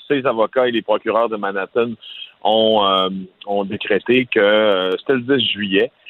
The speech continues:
Et puis, euh, ce qui va se passer lors de cette audience, c'est assez important. Cette femme-là, qui a cinquante-huit ans, euh, chez, chez les procureurs fédéraux, on va insister pour qu'elle soit maintenue en détention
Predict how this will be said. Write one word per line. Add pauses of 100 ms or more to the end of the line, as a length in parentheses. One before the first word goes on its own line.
(200)
Et
puis,
euh, (920)
ce
qui
va
se
passer
lors
de
cette
audience, (120)
c'est
assez
important.
Cette
femme-là,
qui
a (100)
cinquante-huit
ans, (480)
euh, (160)
chez,
chez
les
procureurs
fédéraux,
on
va
insister
pour
qu'elle
soit
maintenue
en
détention